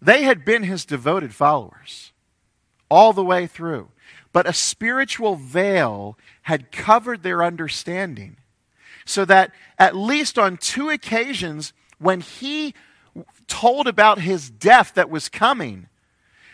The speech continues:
we read, uh, over in Luke chapter nine, verse forty-five, "They did not understand this saying, and it was concealed from them, so that they may not perceive it."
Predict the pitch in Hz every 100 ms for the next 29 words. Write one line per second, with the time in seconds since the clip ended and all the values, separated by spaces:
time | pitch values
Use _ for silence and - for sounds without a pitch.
0 | _ - 175 262 226 196 247 226 165 -
1 | - 220 208 196 175 208 254 - 233 214
2 | - 180 190 247 208 160 170 180 _ _
3 | _ - 165 185 - 208 220 202 - 220
4 | 214 151 165 202 151 165 139 151 185 226
5 | 254 214 214 202 185 - - 190 202 214
6 | 196 180 175 - - 202 208 175 135 135
7 | 135 - _ 170 170 208 247 240 180 185
8 | 208 196 - - 180 151 - - - 254
9 | 294 302 294 220 - 247 262 247 196 254
10 | 302 320 240 123 85 - _ _ _ _
11 | _ _ _ _ _ _ - - 170 156
12 | 175 165 165 156 151 147 139 135 156 202
13 | - - 139 - - - 294 311 285 -
14 | - -